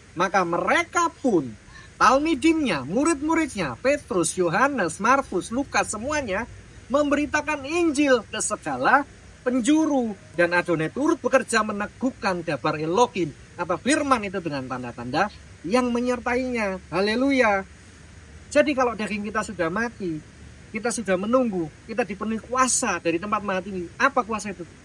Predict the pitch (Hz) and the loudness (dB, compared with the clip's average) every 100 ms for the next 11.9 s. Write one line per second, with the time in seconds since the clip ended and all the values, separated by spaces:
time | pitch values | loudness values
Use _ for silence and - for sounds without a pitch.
0 | - 262 269 240 262 262 - 226 196 - | -6 4 4 4 4 2 4 0 0 -6
1 | - - 240 269 233 269 285 269 254 247 | -14 -6 2 2 2 -2 2 2 2 0
2 | 254 233 254 247 240 247 240 294 277 247 | -2 -2 2 2 4 0 0 -2 0 -2
3 | 196 202 208 226 262 262 269 262 277 254 | -2 -2 -2 -4 -4 -4 -4 -4 2 0
4 | 240 247 269 254 220 196 220 240 208 180 | 0 -4 -4 -4 -6 -6 -2 -2 0 0
5 | 233 262 233 196 - - - - - 208 | -2 -4 -6 -10 -12 -20 -20 -20 -16 -2
6 | 247 226 254 302 302 269 247 226 214 196 | 0 2 2 0 0 -4 -2 -2 -2 -8
7 | - 170 185 180 180 165 160 226 262 269 | -6 -8 -6 -4 -4 -4 -6 -6 -2 2
8 | 247 170 123 - - 214 175 190 208 208 | 2 0 -4 -14 -2 0 0 0 -2 0
9 | 220 - 254 262 190 - - 190 165 - | -2 2 2 4 0 -8 -8 -2 -2 0
10 | 143 147 151 - 285 - 220 190 - 190 | 0 0 0 0 0 2 2 2 4 2
11 | 156 156 156 175 147 247 240 220 | 2 0 -2 -2 0 2 2 2